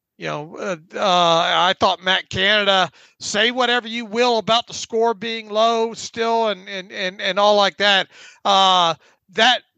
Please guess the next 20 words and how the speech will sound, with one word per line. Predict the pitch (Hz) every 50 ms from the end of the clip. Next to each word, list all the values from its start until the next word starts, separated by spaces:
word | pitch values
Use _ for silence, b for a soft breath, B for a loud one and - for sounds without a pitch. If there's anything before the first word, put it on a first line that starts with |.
| 185 156
that | 156 226 254 269 226 196 -
was | 208 196 190 -
probably | - - 240 247 233 233 220 196
the | 170 180 185
single | - - - 262 262 269 277 262 262 240
best | 190 175 170 226 226 220 214 - - - - _ _ _ _ _ _ _ 185 156
game | 208 214 214 208 202 196 175
that | 170 160
he's | 156 185 185 175 -
called | - - 190 180 175 170 165 165 160 156 _ _ _ _ _ _
in | - 196 180 180 175 170 175 202
all | - 208 190 185 190 185
of | 170 160
his | 180 175 170 -
time | - 190 190 180 175 175 170 165 165 160 - _ _ _ -
with | 170 165 -
this | 165 160 139 -
team, | 185 160 139 120 113 147
I | 165 180 185 196
think. | - 143 123 120 117 - -